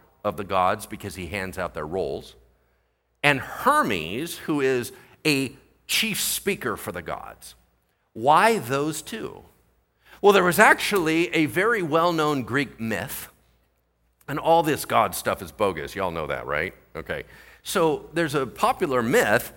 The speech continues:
that they knew at the time that Zeus and Hermes had come to Earth, some believed in this very region, and that no one recognized them as such until a poor peasant couple honored them.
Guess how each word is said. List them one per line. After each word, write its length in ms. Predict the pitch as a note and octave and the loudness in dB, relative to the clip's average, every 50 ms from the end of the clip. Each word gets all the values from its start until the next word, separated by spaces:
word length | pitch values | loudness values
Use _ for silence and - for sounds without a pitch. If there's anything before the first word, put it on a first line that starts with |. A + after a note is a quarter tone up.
| - - | -4 0
that 140 | D3 D3+ - | 0 0 2
they 140 | D#3 D3 | 2 0
knew 180 | D3 D3+ F3+ G#3 | 2 4 4 2
at 60 | F#3+ - | 2 0
the 100 | A#2+ A2 | -2 -2
time 520 | - - F#3 G3 F#2 D2+ D2+ D2+ C#2+ - - _ _ _ _ _ _ _ _ _ _ _ _ _ _ _ _ - | -2 0 0 0 0 -2 -4 -8 -12 -16 -20 _ _ _ _ _ _ _ _ _ _ _ _ _ _ _ _ -6
that 200 | D3 B2+ - B2+ | -6 -6 -4 -6
Zeus 520 | B2 G2 - E3+ G#3 B3 B3 - - - - - | -10 -8 -6 -6 -6 -6 -6 -8 -10 -10 -10 -10
and 160 | D3 C#3 - | -8 -8 -8
Hermes 640 | - - F3+ G#3+ B3 B3+ G#3 C#3 A#2 A2 B2+ B2 - | -6 -4 -2 -2 -2 -2 -2 -4 -4 -4 -4 -4 -4
had 240 | - C3+ B2 - | -4 -4 -4 -6
come 400 | - - - F3 G#3 A#3+ C4 C4+ | -8 -6 -2 0 0 0 -2 -4
to 260 | - - - F#3+ E3 - - | -6 -6 -6 -6 -4 -2 -2
Earth, 340 | G#2+ F#2 F2+ A#2 E3 - - | 0 0 0 -2 -2 -4 -6
some 260 | - - A2 A2 G#2+ | -4 -2 -2 -2 -2
believed 380 | A2 G#2 G#2 A2 B2 B2 G#2+ | -2 -2 -2 -4 -4 -4 -6
in 80 | G#2+ G2+ | -6 -6
this 200 | G2+ G2 - E2+ | -6 -6 -8 -8
very 340 | D2+ E2 F2+ F2 G2+ D3+ G3 | -6 -4 -2 -2 -2 -4 -6
region, 500 | G3 C#3 G2+ F#2 - - F#2 E2+ G3 - _ _ _ _ _ _ _ _ _ _ _ _ _ _ _ _ _ _ _ _ _ _ _ _ _ _ _ _ - | -6 -6 -8 -8 -8 -10 -10 -12 -12 -16 _ _ _ _ _ _ _ _ _ _ _ _ _ _ _ _ _ _ _ _ _ _ _ _ _ _ _ _ 6
and 280 | F3+ F#3+ E3 D#3 D#3 C#3 | 8 8 8 6 4 2
that 420 | E3 D3+ C#3+ C#3+ C#3 C3 - - | 4 6 6 6 6 4 2 -2
no 240 | A#2 C3+ D3 E3+ G#3 | -2 2 4 4 6
one 300 | A3+ G#3+ F3+ D3 B2+ A#2 | 6 6 4 4 4 6
recognized 760 | C3 E3 - - - D#3+ B2 A#2+ A2 G2 G2 G2 F#2 - - | 6 6 6 4 0 -4 -4 -2 -2 0 0 -2 -2 -4 -4
them 160 | G#2 F#2+ F#2 | -6 -4 -4
as 160 | F#2 E2+ - | -6 -6 -6
such 460 | - - F2 D#2+ F2+ F3 - - - - | -6 -4 -4 -4 -4 -6 -10 -12 -10 -6
until 380 | B2+ B2 - - - C3+ C3+ B2 | -6 -6 -6 -6 -4 -2 0 0
a 60 | A2 | 0
poor 640 | - - - - - - F3 F#3 G3+ A3 A3+ A3 - | -2 -6 -16 -14 -6 -2 0 2 2 2 2 0 -2
peasant 640 | - - - - G3+ G#3+ F3+ D#3 E3 C3+ - - - | -4 -8 -6 -2 -2 -2 -2 -2 -4 -6 -8 -10 -8
couple 560 | - - F#2+ - - G2 F#2 F#2+ G#2+ - - - - _ _ _ _ _ _ - | -6 -6 -6 -4 -4 -4 -4 -4 -4 -6 -12 -20 -20 _ _ _ _ _ _ 4
honored 560 | E3 F#3+ G3+ G#3+ G#3+ F3+ C3 A#2 G#2+ F2+ D#2 | 6 8 8 8 8 6 4 2 2 0 -2
them. 400 | G2+ F2+ E2 E2 G#2+ F3 A#3 A#3 | -2 -2 0 -2 -2 -4 -6 -10